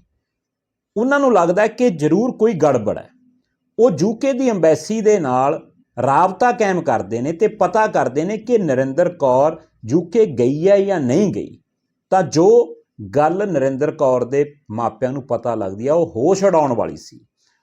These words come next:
ਉਹਨਾਂ ਨੂੰ ਪਤਾ ਲੱਗਦਾ ਹੈ ਕਿ ਨਰਿੰਦਰ ਕੌਰ ਤਾਂ ਯੂ ਕੇ ਗਈ ਹੀ ਨਹੀਂ।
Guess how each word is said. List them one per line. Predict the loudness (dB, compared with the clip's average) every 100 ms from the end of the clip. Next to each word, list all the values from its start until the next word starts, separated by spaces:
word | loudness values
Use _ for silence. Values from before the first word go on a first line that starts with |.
| _ _ -4
ਉਹਨਾਂ | 0 0
ਨੂੰ |
ਪਤਾ | 2 0 2
ਲੱਗਦਾ | 2 2 2 0
ਹੈ |
ਕਿ | 0 -2 -2
ਨਰਿੰਦਰ | 0 -2 -2 0 -2
ਕੌਰ | 0 0 2 0
ਤਾਂ | -2 -4 -4 -6 -6
ਯੂ | -6
ਕੇ | -6 -4 -2 -2 0
ਗਈ | 2 4
ਹੀ | 2 -2
ਨਹੀਂ। | -4 -8